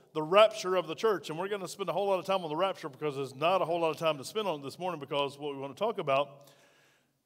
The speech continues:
some might say today, and this is probably one of the biggest points of argument in the church, people are so smart today, they figured out that they can actually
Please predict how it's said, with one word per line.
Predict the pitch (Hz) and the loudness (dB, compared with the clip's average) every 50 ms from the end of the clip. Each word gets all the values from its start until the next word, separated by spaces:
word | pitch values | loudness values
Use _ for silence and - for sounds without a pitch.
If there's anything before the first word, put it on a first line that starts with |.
| _ _ _ _ | _ _ _ _
some | - - 214 240 233 | -4 0 0 2 4
might | 214 202 185 175 - | 4 4 2 2 2
say | 185 190 190 | 0 -2 -2
today, | 180 180 170 185 196 190 | -2 0 2 2 2 2
and | 180 190 | 0 -2
this | 202 - | -4 -6
is | - - | -8 -8
probably | - 202 220 220 202 190 | -4 -4 -4 -4 -4 -6
one | 180 143 | -6 -6
of | 131 123 | -6 -6
the | 156 185 | -4 -4
biggest | 202 262 - - - - - | -4 -4 -6 -8 -8 -10 -8
points | 202 208 180 143 151 | -8 -8 -8 -8 -10
of | 135 143 | -6 -4
argument | 151 180 175 151 151 135 131 127 131 131 | -2 -2 -2 -4 -6 -8 -10 -10 -12 -12
in | 147 151 | -14 -14
the | 143 127 | -14 -14
church, | - - 196 208 180 147 139 - - - - - _ _ _ _ _ _ _ _ _ _ _ _ | -10 -4 -2 -2 -2 -2 -4 -8 -12 -16 -16 -18 _ _ _ _ _ _ _ _ _ _ _ _
people | - 240 240 202 | -12 -8 -4 -2
are | 165 143 | -2 -2
so | - - 220 240 | -2 -2 -2 -2
smart | - - 202 220 240 226 - | -2 -2 -2 0 0 0 -2
today, | 170 160 147 147 151 | -4 -2 0 2 2
they | 156 196 185 | 2 0 0
figured | - 208 196 175 170 165 175 | 0 -2 -2 -2 0 2 4
out | 175 160 143 120 127 | 4 4 4 2 -2
that | 143 139 | -6 -4
they | 156 160 | -4 -4
can | - 165 151 | -2 -4 -4
actually | 156 156 147 - 156 | -4 -6 -6 -10 -14